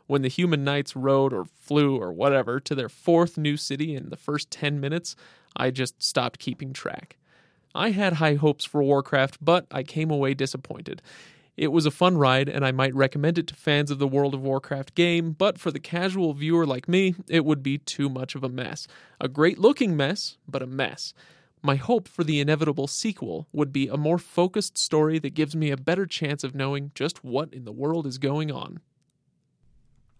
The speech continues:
All right, that'll do it for me. Next up is Ryan. I love this one. You guys are gonna love it too.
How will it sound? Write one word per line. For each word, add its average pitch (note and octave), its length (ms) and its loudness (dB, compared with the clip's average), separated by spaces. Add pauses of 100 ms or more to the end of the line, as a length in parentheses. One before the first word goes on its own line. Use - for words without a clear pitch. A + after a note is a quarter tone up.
All B2 220 4
right, A#2+ 260 2
that'll C#3+ 220 6
do C#3+ 160 4
it B2+ 80 0
for D3 100 -4
me. B2+ 160 0
Next C3+ 340 0
up F#3 180 2
is C3+ 140 0
Ryan. B2+ 640 2 (440)
I C3 120 8
love C3+ 260 10
this C3 220 4
one. A#2 280 -2
You B2 180 -4
guys B2+ 200 6
are B2+ 60 -2
gonna A#2+ 140 0
love A#2+ 200 4
it - 100 0
too. F2 420 0